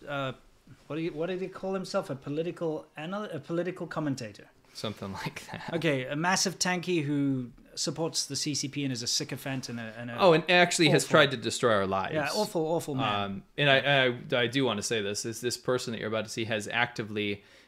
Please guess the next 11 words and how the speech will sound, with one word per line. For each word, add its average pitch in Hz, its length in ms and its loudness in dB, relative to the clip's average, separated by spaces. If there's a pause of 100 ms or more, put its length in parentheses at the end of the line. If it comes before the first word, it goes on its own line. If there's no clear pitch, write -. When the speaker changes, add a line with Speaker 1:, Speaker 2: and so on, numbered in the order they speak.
(180)
Speaker 2:
mobilized 131 720 6
people 117 300 -2
to 110 100 -6
try 123 240 0
and 110 140 0
destroy 110 520 0
our 95 140 -2
lives. 98 680 -6 (120)
Speaker 1:
Yeah. 208 240 -2
Speaker 2:
Um, 202 160 -6 (280)
absolutely 139 1200 4